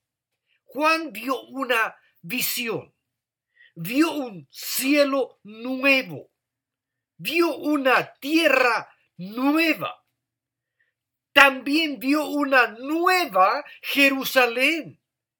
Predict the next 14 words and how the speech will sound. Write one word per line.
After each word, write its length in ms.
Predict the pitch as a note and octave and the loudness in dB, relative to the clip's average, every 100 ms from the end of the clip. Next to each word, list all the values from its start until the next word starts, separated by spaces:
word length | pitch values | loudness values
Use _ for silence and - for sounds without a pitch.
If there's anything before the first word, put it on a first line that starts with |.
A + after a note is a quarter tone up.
| _ _ _ _ _ _ _ _ _ - | _ _ _ _ _ _ _ _ _ 4
La 160 | C4 | 6
lectura 520 | C#4 C4 - F#4 F4+ - | 6 4 -2 -2 -2 0
termina 540 | C4+ A#3+ D#4+ E4 D#4+ | -4 -2 -2 0 0
con 180 | D4 C#4+ | 0 0
las 160 | C4+ | -2
palabras, 840 | - C4+ B3 D3 - - - - _ _ - - - | 0 0 2 0 -4 -12 -18 -20 _ _ -20 -20 -6
"He 300 | - F4 E4+ | 0 2 6
aquí 760 | D4+ - D4+ D4 A#3+ C4 C#4 _ - | 4 4 -4 -4 -2 -6 -6 _ -10
que 180 | - C#4+ | 0 4
haré 500 | A#3 B3+ D4 - _ - | 4 4 2 -2 _ -6
todas 680 | E4+ F4+ F4+ F4+ E4 D4+ - | -2 0 0 2 2 2 0
las 340 | C4 B3+ - | -2 -2 -2
cosas 920 | - B3+ D#4 D4+ - C4 B3+ A#3+ - _ _ _ _ | -10 -2 0 0 0 0 0 -4 -8 _ _ _ _
nuevas". 1200 | F#3+ A#3 B3+ A#3 A3 F3 C#3+ - - - - | -14 -6 -4 2 4 4 0 -10 -16 -18 -20